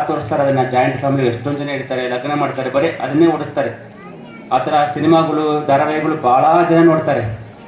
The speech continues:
ಜಾಯಿಂಟ್ ಫ್ಯಾಮಿಲಿ, ನಮ್ಮಂಥ ಸಾಂಗ್ಗಳು ಸಹ ಜಾಯಿಂಟ್ ಫ್ಯಾಮಿಲಿ ಬಗ್ಗೆ ಹಂಗಿರ್ಬೇಕು, ಹಿಂಗಿರ್ಬೇಕು ಅಂತ ಭಾಷೆ ಮಾಡ್ತಿರ್ತೀವಿ. ಆದ್ರೆ ನಮ್ಮ ಮಗಳನ್ನ ಕೊಡೋಕ್ಕೆ ಜಾಯಿಂಟ್ ಫ್ಯಾಮಿಲಿ ಕೊಡ್ತೀವ ನಾವು?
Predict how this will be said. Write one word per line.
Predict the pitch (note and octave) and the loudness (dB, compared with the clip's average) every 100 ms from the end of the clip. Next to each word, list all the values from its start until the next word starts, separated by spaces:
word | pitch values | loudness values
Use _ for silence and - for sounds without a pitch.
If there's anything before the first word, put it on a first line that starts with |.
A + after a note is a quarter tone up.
| - - C3 | -20 -20 -4
ಜಾಯಿಂಟ್ | D3 D#3+ E3+ | 2 4 4
ಫ್ಯಾಮಿಲಿ, | E3+ E3 E3 | 4 4 4
ನಮ್ಮಂಥ | D3+ D#3 D#3+ | 4 2 2
ಸಾಂಗ್ಗಳು | D#3 - D3+ E3+ E3+ | 2 2 4 6 6
ಸಹ | E3 D#3 D3+ F3 - - - | 4 2 2 0 -2 -16 -4
ಜಾಯಿಂಟ್ | C3+ D3 D#3+ | 2 2 2
ಫ್ಯಾಮಿಲಿ | D3+ D3+ C#3+ | 2 2 2
ಬಗ್ಗೆ | C#3 C#3+ D3+ | 0 2 2
ಹಂಗಿರ್ಬೇಕು, | C#3 C#3+ C#3 C3+ C#3+ | 4 2 0 0 2
ಹಿಂಗಿರ್ಬೇಕು | C#3 C3 C3 C3+ C#3 | 4 4 2 2 0
ಅಂತ | D3+ | 0
ಭಾಷೆ | D#3+ B2+ - C#3+ | 2 2 2 0
ಮಾಡ್ತಿರ್ತೀವಿ. | C3 C3 - B2+ G#2 G#2 - - - - - - | 0 -2 -2 0 0 -2 -10 -18 -20 -20 -6 2
ಆದ್ರೆ | F3+ F#3 D#3 F#3 G3 - - - - - | 4 4 4 2 0 -6 -18 -20 -14 -2
ನಮ್ಮ | E3 F#3+ G#3 | 2 4 6
ಮಗಳನ್ನ | G#3 G#3 G3 | 4 4 4
ಕೊಡೋಕ್ಕೆ | F#3 F#3 F#3 F#3 E3 D#3 | 4 4 4 4 2 2
ಜಾಯಿಂಟ್ | D#3 E3 | 2 2
ಫ್ಯಾಮಿಲಿ | F3+ F3+ F3+ | 4 6 6
ಕೊಡ್ತೀವ | F3 D#3+ D#3 | 4 0 0
ನಾವು? | C3+ A2 A#2 | 0 0 -2